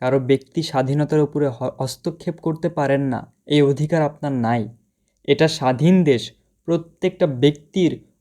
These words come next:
অধিকার আছে স্বাধীনভাবে কিছু করার বা না করার। এই স্বাধীনতা হরণ করার কোনো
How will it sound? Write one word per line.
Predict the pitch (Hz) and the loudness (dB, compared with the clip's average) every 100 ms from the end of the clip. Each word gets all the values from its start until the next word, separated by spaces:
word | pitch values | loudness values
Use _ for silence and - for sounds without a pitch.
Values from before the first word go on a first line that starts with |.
| _ 151 | _ 2
অধিকার | 151 160 185 190 | 4 4 4 4
আছে | 165 156 | 2 -2
স্বাধীনভাবে | 151 139 135 151 139 135 143 | -6 -6 -4 -4 -2 -4 -4
কিছু | 139 - 147 | -8 -12 -12
করার | - 120 131 202 190 | -6 -2 4 4 4
বা | 147 | 2
না | 127 110 | 0 -4
করার। | 113 104 101 - _ _ _ _ | -6 -10 -10 -14 _ _ _ _
এই | 151 160 | -4 -2
স্বাধীনতা | 143 135 151 156 160 | -2 0 2 0 -2
হরণ | 131 127 143 165 160 _ _ | -2 0 0 0 -4 _ _
করার | - 143 147 | 2 4 4
কোনো | 147 151 151 147 | 2 0 0 0